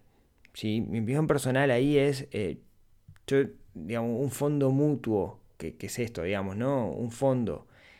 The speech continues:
em, gestionado desde Uruguay, de, de empresas que cotizan en Wall Street, yo para eso prefiero comprar un fondo mutuo de empresas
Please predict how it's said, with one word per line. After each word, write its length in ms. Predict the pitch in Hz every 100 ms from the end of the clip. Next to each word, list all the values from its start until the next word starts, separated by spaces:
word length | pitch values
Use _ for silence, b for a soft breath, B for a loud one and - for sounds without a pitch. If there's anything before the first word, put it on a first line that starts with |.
| b
em, 760 | - 95 82 78 69 71 - - -
gestionado 720 | - 123 113 117 131 135 127 110
desde 340 | 127 120 120
Uruguay, 600 | 117 110 127 139 127 101
de, 240 | 80 90 76
de 140 | 92 92 - -
empresas 460 | 95 104 127 120 123
que 100 | 117
cotizan 440 | 110 135 117 113
en 160 | 104 110
Wall 160 | 120
Street, 380 | 110 - 156 160 - B B
yo 240 | 139 131 -
para 300 | 123 123 131
eso 340 | 147 135 127
prefiero 760 | - 113 - 135 143 156 - - - -
comprar 380 | 117 107 120 127
un 100 | 113
fondo 400 | 127 135 139 151
mutuo 520 | 175 156 156 175 180 B B
de 380 | - 131 156 - _ _ -
empresas 800 | 107 98 127 127 135 113 -